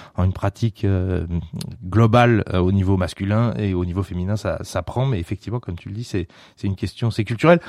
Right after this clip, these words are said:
Et en, en préparant le, l'émission, je vérifiais, je regardais. Pourtant, le foot,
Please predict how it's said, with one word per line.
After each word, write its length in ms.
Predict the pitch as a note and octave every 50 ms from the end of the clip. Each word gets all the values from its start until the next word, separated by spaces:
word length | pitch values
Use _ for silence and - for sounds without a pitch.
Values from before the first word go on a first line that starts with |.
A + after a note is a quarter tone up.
| - - - - _ -
Et 80 | C3+
en, 120 | C#3 C3 -
en 140 | - D#3 C#3+
préparant 420 | - - D3 C3+ C#3 C3 C#3+ D3
le, 300 | C#3+ C#3 A#2+ A#2+ A#2 A2
l'émission, 560 | G#2+ G#2+ G#2 G2+ A2 A#2 B2+ B2+ - F#3 F#3
je 140 | E3+ C#3+ B2+
vérifiais, 520 | G#2+ - G#2 A2+ G#2+ A2 G#2 - D#3 D#3+ D3+
je 80 | B2+
regardais. 380 | A#2 A#2 A2 G2 G#2+ D3+ E3+ D#3 - - - - - - - - -
Pourtant, 380 | - C3+ A#2+ - - F3+ F#3 G#3
le 100 | F#3+ D#3
foot, 480 | C3 - - - D3+ B2+ _ - - -